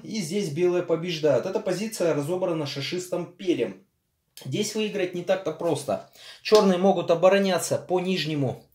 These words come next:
двойнику. И, друзья, вот эта шашка А три при шашке А пять, она здесь не проводится.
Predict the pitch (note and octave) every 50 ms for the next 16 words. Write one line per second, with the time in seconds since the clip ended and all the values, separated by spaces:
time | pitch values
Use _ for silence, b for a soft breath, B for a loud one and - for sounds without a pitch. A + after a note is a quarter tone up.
0 | B B B B B B B B B2 D3+ E3 F3 F#3+ G3+ G3 - C#4+ B3+ F#3+ -
1 | - G#3 G#3+ E3+ F#3+ F#3+ E3 G#3 G#3+ G3 F#3 F3 E3+ F3 E3 F3 - - G#3 A3+
2 | - - - E3+ D#3+ D3 D3 - G3+ A3 G3 G3 - D3+ D#3 - - D3+ D#3+ -
3 | - - - - D3 - G#3+ F#3+ - D3+ D3+ E3+ F3 F3 F3 - - - E3+ D#3+
4 | - F#3 G3+ A3+ B3 A#3+ G#3+ F#3+ - - A#2+ A2 -